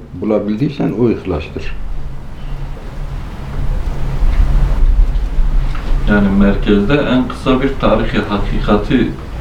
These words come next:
Speaker 2: anlamak
Speaker 1: Evet.
Speaker 2: gerekiyor.
Speaker 1: Onu teşmil etmek
Speaker 2: Evet.
Speaker 1: ed-, edersen,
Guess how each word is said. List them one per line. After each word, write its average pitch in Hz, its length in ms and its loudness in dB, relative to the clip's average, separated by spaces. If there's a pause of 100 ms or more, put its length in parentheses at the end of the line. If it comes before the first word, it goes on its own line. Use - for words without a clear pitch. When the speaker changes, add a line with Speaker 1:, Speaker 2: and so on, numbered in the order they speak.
(180)
Speaker 2:
anlamak 92 340 2
Speaker 1:
Evet. 90 200 2
Speaker 2:
gerekiyor. 92 640 -2 (200)
Speaker 1:
Onu 131 300 4
teşmil 131 440 2
etmek 82 360 -2 (160)
Speaker 2:
Evet. 92 140 -2
Speaker 1:
ed-, 113 160 -2
edersen, 127 500 0